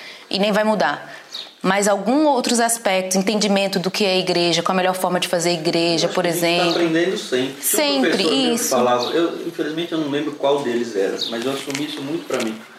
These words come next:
Speaker 2: Ele falava, "Cara, se você é convertido, sei lá, você chegou aos trinta e aí em alguma questão doutrinária Deus confrontou você e você vai, descobre que você pensou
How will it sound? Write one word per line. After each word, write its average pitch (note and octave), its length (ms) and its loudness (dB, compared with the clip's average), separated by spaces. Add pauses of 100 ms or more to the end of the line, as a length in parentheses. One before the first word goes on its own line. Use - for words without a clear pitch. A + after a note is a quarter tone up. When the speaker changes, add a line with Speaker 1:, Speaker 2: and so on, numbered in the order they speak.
(720)
Speaker 2:
Ele B2 120 -12
falava, C3+ 400 0
"Cara, C#3 280 2
se - 400 -10
você E3 400 0
é E3 80 4
convertido, E3+ 560 -2
sei D3 160 -4
lá, - 160 0 (500)
você C#3 280 -4
chegou D#3 320 2
aos - 240 -2
trinta G3+ 580 0 (760)
e D3+ 160 0
aí D#3+ 400 4
em E3 140 2
alguma F3+ 340 2
questão F3+ 340 2
doutrinária D#3 880 2 (160)
Deus C#3 200 -4
confrontou C3+ 520 -4
você C3+ 380 -4 (120)
e E3 240 -4
você E3+ 340 -2
vai, D3 400 2
descobre D#3 500 -2
que F3 160 -4
você E3 240 -2
pensou E3+ 680 0